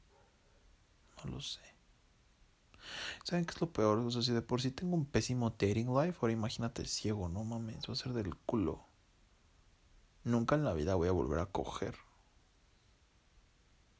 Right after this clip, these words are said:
Qué horrible. Y muchísimo menos va a poder estar en una relación.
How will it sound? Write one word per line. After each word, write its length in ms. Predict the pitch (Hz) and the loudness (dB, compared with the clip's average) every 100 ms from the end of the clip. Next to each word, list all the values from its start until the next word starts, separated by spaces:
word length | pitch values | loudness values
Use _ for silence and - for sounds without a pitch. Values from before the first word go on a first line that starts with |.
| _ _ _ - _ _ _ - - | _ _ _ -20 _ _ _ -20 -14
Qué 140 | - | -8
horrible. 520 | - - 117 - - - _ _ _ _ _ _ _ _ _ - _ _ _ _ | -8 -8 -10 -10 -16 -20 _ _ _ _ _ _ _ _ _ -20 _ _ _ _
Y 60 | - | -2
muchísimo 480 | 123 120 - 123 123 | 0 0 -2 0 2
menos 380 | 127 127 143 139 | 2 2 2 0
va 60 | |
a 80 | 120 | 0
poder 200 | 110 107 | 2 0
estar 220 | 98 110 | 0 -2
en 60 | 110 | -2
una 160 | 107 | -2
relación. 600 | 90 65 60 76 107 110 | -2 -2 -6 -6 -6 -8